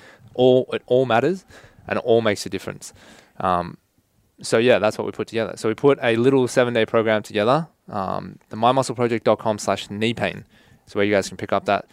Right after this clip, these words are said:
seven-day free program. And we've already had hundreds of people download it, which has been crazy. So the response has been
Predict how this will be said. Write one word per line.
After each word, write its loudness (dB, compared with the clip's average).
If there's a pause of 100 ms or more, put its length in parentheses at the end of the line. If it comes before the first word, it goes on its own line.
(260)
seven-day 0
free 0
program. 0
And -4
we've -4
already 4
had -2
hundreds -6
of -10
people -4
download 0
it, -6
which -12
has -8
been -8
crazy. -2
So -6
the -2
response -8
has -10
been -6